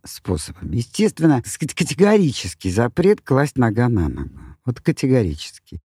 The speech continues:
Даже если вы гибкие, если у вас прекрасные ноги и так далее. Это не важно.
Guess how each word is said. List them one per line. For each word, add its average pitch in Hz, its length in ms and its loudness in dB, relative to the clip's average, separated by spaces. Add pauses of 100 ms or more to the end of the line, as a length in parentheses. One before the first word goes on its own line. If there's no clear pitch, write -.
(160)
Даже 135 340 4
если 110 300 -2
вы 147 140 2
гибкие, 117 640 -2
если 113 260 -2
у - 20 4
вас 143 100 2
прекрасные 123 640 0
ноги 127 380 2
и 95 100 -2
так 117 220 -2
далее. 73 260 -4
Это 117 220 0
не 143 140 4
важно. 76 440 -6